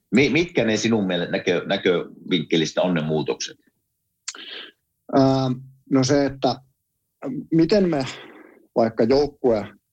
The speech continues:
Speaker 2: arjessa, ja nyt tää on yleistämistä, mä en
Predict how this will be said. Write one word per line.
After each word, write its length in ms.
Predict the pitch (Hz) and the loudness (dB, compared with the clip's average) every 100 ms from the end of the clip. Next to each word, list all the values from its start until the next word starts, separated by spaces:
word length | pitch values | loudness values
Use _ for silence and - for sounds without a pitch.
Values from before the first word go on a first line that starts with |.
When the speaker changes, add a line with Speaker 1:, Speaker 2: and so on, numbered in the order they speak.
| - | -4
Speaker 2:
arjessa, 600 | 113 113 113 101 - 98 - - | -2 2 0 -2 -4 -8 -8 0
ja 60 | 120 | 2
nyt 140 | 135 - - - | 2 -2 -6 0
tää 120 | 135 | 2
on 120 | 127 131 | 2 0
yleistämistä, 760 | 135 117 104 - 104 - - | 0 -2 -6 -10 -12 -12 -8
mä 200 | 107 117 | -4 -2
en 140 | 107 | -2